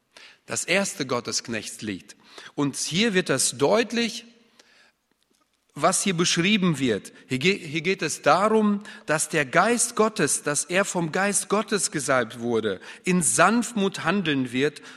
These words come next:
trotz aus-, augenscheinlicher Misslingen seine Mission erfolgreich abschließen wird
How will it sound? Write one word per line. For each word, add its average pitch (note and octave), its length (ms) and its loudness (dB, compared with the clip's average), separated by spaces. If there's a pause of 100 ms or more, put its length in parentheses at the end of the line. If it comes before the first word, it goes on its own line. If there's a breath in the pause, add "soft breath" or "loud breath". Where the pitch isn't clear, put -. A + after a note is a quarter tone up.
(120)
trotz G3+ 460 0
aus-, G3 460 0 (160 loud breath)
augenscheinlicher F3+ 880 2
Misslingen D#3+ 720 0
seine D3 240 2
Mission F3 520 0
erfolgreich G3+ 760 -2
abschließen C3+ 640 -4
wird D3+ 280 -2